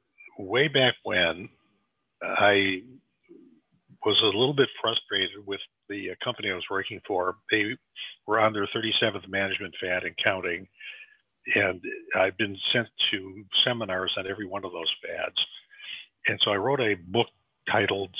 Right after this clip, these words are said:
Total Quality for Cement Heads, which I then sent to various publishers, all of whom had a very similar response. "Love the book. Who are you, and why would anybody want to read anything you have to say?"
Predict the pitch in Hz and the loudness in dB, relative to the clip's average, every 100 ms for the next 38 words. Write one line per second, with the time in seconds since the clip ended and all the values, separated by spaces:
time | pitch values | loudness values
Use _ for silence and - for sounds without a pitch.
0 | - 123 127 - 107 104 104 101 - 101 | 0 4 2 2 2 4 2 0 4 4
1 | - 92 90 87 - - - - - _ | 4 2 2 2 0 -2 -4 -8 -8 _
2 | _ _ _ _ _ _ _ _ _ _ | _ _ _ _ _ _ _ _ _ _
3 | 110 98 - - - - 98 110 110 - | -2 4 6 6 4 0 -2 0 -2 2
4 | - 123 - 98 104 98 87 110 95 101 | 2 0 -4 -4 -2 -2 -2 -2 -2 -2
5 | - 98 98 - - - _ _ - - | -4 -2 4 4 4 0 _ _ -12 2
6 | 113 151 135 123 110 104 107 101 110 _ | 4 6 2 -2 -2 0 0 0 -10 _
7 | 131 139 - 127 113 98 95 98 101 92 | -2 0 0 -2 -4 -4 0 0 -2 -4
8 | 95 - - - - - - _ - 101 | -4 -4 -4 -8 -20 -20 -20 _ -6 0
9 | 113 123 120 110 101 104 - - _ _ | 0 0 -4 -4 0 -2 -2 -18 _ _
10 | _ - - 127 113 113 110 95 92 95 | _ -12 -4 0 2 2 0 0 0 2
11 | 107 104 98 98 98 95 95 92 87 - | 2 2 0 0 -2 -2 -2 -2 -2 -2
12 | 104 92 95 - 92 90 87 87 87 - | 0 0 -2 -6 -8 -10 -6 -6 -2 2
13 | - 90 87 78 | 2 2 -2 -6